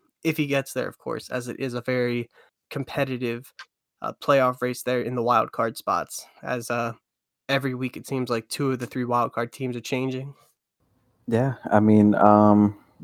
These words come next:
Speaker 2: I guess I'll go next for the, for the Honolulu High Tides. Um, Aaron, I do have to disagree with you in terms of, uh, Kelce being, uh, the best tight end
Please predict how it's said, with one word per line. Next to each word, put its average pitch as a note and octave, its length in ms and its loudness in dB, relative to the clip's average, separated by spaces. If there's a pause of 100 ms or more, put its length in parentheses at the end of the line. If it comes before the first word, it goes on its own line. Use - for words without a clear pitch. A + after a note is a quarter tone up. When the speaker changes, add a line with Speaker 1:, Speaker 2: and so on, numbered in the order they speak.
(200)
Speaker 2:
I G2+ 40 -4
guess G2+ 280 4
I'll G2 140 6
go F#2+ 200 4
next F#2+ 340 0
for F#2+ 280 4
the, F#2 380 2 (720)
for G#2 220 2
the F#2+ 120 8
Honolulu G2+ 760 6 (140)
High G2+ 380 0
Tides. F#2+ 640 2 (100)
Um, F#2+ 520 4 (440)
Aaron, G#2+ 260 6
I F#2+ 80 4
do G2+ 160 2
have G2+ 160 4
to G2 60 -8
disagree G2 520 2
with G2+ 200 4
you G#2 200 4
in F#2+ 120 2
terms F#2 360 0
of, F2+ 180 0
uh, F2 120 4
Kelce - 380 -4
being, F2+ 280 -4 (540)
uh, F2+ 160 0
the E2+ 120 -4
best F2+ 340 4
tight F2+ 200 4
end F2+ 280 0